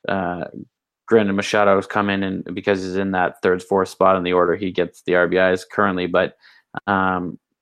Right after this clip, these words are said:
you know, y-, someone's gotta knock those guys in. The outfielder, the outfielders, the ones who are getting on base. Um, Taylor has,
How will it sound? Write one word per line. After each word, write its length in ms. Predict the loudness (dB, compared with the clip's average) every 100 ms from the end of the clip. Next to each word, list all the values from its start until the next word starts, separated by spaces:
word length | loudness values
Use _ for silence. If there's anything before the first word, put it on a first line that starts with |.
| -4
you 100 | 2
know, 80 |
y-, 320 | 2 2 0 -4
someone's 280 | 0 2
gotta 120 | 4 4
knock 180 | 2 2
those 160 | 2
guys 260 | 4 2 2
in. 320 | 0 -2 -2
The 120 | 0
outfielder, 720 | 2 4 2 2 0 0 0 -2
the 180 | 2
outfielders, 320 | 2 2 0 0
the 80 |
ones 180 | -2 -2
who 80 | -2
are 60 | -2
getting 180 | -2
on 160 | -2 -4
base. 400 | -4 -4 -6 -12 _ -20 _ _
Um, 580 | -2 0 2 0 -4 -8 _ _ _ _ _ _ _ _
Taylor 400 | 0 4 6 4
has, 480 | 2 0 -4 -14 -18